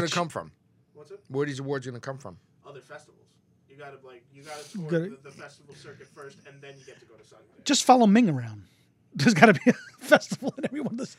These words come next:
Speaker 1: Where's
Speaker 3: all those
Speaker 1: Ming?
Speaker 3: comic, all those Comic Cons he goes to, there's gotta be a film festival in every one of them.
Speaker 1: Where's Ming?
Speaker 3: <laughs> Oh, stop.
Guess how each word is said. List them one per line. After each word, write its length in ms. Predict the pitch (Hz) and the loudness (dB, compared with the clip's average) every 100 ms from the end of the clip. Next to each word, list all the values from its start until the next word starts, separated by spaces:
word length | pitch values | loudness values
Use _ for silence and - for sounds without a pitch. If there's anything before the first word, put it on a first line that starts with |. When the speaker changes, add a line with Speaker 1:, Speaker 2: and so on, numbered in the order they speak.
| - | -4
Speaker 1:
Where's 160 | 359 349 | 4 8
Speaker 3:
all 80 | 240 | 8
those 100 | 160 | 8
Speaker 1:
Ming? 80 | 120 | 8
Speaker 3:
comic, 260 | 262 220 - - | 8 6 0 4
all 80 | 269 | 6
those 100 | 262 | 6
Comic 260 | 233 247 - | 6 6 6
Cons 200 | 226 202 | 4 4
he 60 | |
goes 200 | 180 208 208 | 2 2 2
to, 100 | 254 | -2
there's 100 | 180 | 4
gotta 140 | 240 | 6
be 60 | 208 | 6
a 40 | |
film 220 | - 226 190 | 4 2 0
festival 300 | 180 - 175 | 0 0 -2
in 60 | |
every 120 | 175 160 | -2 -2
one 100 | 175 | -2
of 60 | |
them. 60 | 135 | 4
Speaker 1:
Where's 180 | - 143 | 4 2
Ming? 200 | 123 104 104 | -8 -14 -16
Speaker 3:
<laughs> 60 | - - - 311 - - | -20 -20 -4 -2 -2 0
Oh, 120 | 294 - | 0 0
stop. 300 | - - 156 | -4 -12 -10